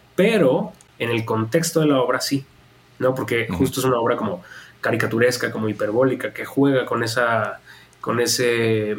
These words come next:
Speaker 1: este, pues no sé, como, como ese, con ese universo, ¿no? Como cari-, como caricaturesco teatral, ¿no? Como es una parodia al
Speaker 2: Ujú.
Speaker 1: final del teatro musical. Y entonces el hecho que el personaje lo diga como, "Oh, pequeña Sally", ¿no? Eh, como que le,
Speaker 2: Ujú.
Speaker 1: le, se configura de nuevo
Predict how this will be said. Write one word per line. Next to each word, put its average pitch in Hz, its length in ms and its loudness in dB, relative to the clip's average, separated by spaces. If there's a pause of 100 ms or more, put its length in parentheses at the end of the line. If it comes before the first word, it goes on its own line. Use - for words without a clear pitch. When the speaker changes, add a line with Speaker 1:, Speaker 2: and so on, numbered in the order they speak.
(140)
Speaker 1:
este, 104 540 -10 (1000)
pues 113 120 0
no 135 60 2
sé, 131 80 -2
como, 139 160 2
como 139 140 4
ese, 160 180 0
con 143 160 4
ese 156 140 2
universo, 127 440 2
¿no? 117 140 2
Como 110 200 -2
cari-, 110 280 -2
como 110 260 -2
caricaturesco 113 760 -2
teatral, 117 600 0
¿no? 113 160 0
Como 104 240 -8
es 101 100 -6
una 110 140 0
parodia 113 340 0
al 110 80 0
Speaker 2:
Ujú. 98 80 0
Speaker 1:
final 110 200 0
del 104 100 -6
teatro - 240 -16
musical. 110 480 -8 (320)
Y 113 60 0
entonces 120 540 0 (120)
el 127 120 2
hecho 127 160 2
que 127 80 0
el 113 60 0
personaje 113 380 0
lo 110 80 2
diga 107 120 0
como, 104 120 -4
"Oh, 190 220 2
pequeña 165 400 4
Sally", 135 340 2
¿no? 123 200 0
Eh, 131 280 2 (100)
como 120 160 -2
que 120 80 0
le, 117 200 2
Speaker 2:
Ujú. 113 200 -4
Speaker 1:
le, 113 460 0
se 135 220 -4
configura 127 760 2
de 117 80 -4
nuevo 123 440 0